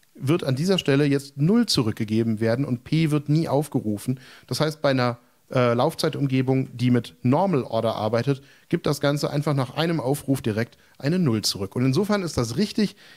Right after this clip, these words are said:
Insofern kann man mit dieser Funktion, mit diesem Test hier ermitteln,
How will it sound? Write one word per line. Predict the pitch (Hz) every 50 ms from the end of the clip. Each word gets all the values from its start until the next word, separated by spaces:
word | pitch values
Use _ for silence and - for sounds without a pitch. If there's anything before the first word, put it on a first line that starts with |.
| - _
Insofern | - 143 143 143 165 - 165 151 147
kann | - - 165 175
man | 180 170 165
mit | 156 135 131
dieser | - 147 151 151 147 135
Funktion, | - - 120 110 - - - 139 135 147 151 160 151 151
mit | - 123 - -
diesem | 127 120 120 113 107
Test | - - 165 156 - - -
hier | - 139 131 127 131 - - - - - -
ermitteln, | - 123 123 131 143 139 151 143 139 143 139